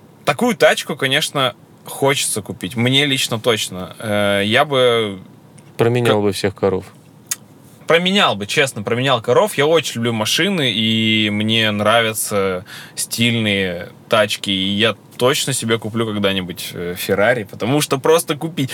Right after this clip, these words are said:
Speaker 1: просто купить, я, я по-любому уверен, что она очень быстро надоест. Вот Феррари, потому что я ездил в целом на Феррари, и я понимаю, что вот ездить на ней там, ну, сколько ты раз её будешь в год выгонять? Ну, там, десять, ну, может быть, двадцать.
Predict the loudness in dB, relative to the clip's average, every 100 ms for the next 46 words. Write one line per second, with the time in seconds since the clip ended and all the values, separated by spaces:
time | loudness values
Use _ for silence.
0 | -6 2 4 4 0 -6 -4 -2 -2 2
1 | 4 4 0 -16 -6 0 2 2 2 2
2 | 0 0 0 0 -2 -2 0 0 2 2
3 | 2 0 0 0 0 -4 -4 -2 -2 -2
4 | -2 -4 -6 -4 -4 0 2 2 0 -4
5 | -4 -2 0 0 0 -4 -6 -4 -2 -2
6 | 0 2 0 -2 -10 -12 -2 0 2 2
7 | 2 2 2 0 2 -2 0 0 0 -2
8 | -2 0 0 0 -2 -4 -12 -18 -18 -10
9 | -8 -6 -6 0 2 2 0 0 0 -2
10 | -4 -4 -2 0 -2 -2 -2 0 0 0
11 | -4 -4 -10 -2 -2 -2 -8 -20 -14 -14
12 | -10 -2 0 0 -2 -8 -10 -4 0 0
13 | 0 -4 -4 0 4 6 4 -2 -16